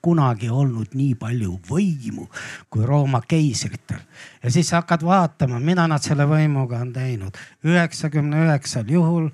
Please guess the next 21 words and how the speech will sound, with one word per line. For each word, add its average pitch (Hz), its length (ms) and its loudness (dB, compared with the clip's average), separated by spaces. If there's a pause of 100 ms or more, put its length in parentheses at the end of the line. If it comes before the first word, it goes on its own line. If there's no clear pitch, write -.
sajast 151 760 -2 (180)
seda 101 260 -8
võimu 143 420 2
on 104 100 -8
kasutatud 131 720 -2 (140)
isiklike 107 800 -4
naudingute 95 960 -6
rahuldamiseks. - 1120 -14 (520)
Kas - 160 -20
inimene 101 320 -8
on 165 380 2
muutunud? 151 680 -6 (420)
No 101 180 -18
ei 107 220 -10
ole. 98 260 -14 (560)
Ei 110 280 -4
ole. 101 260 -10 (300)
Ja - 100 -10 (420)
vahendid 233 720 4
on 107 160 0
muutunud, - 880 -10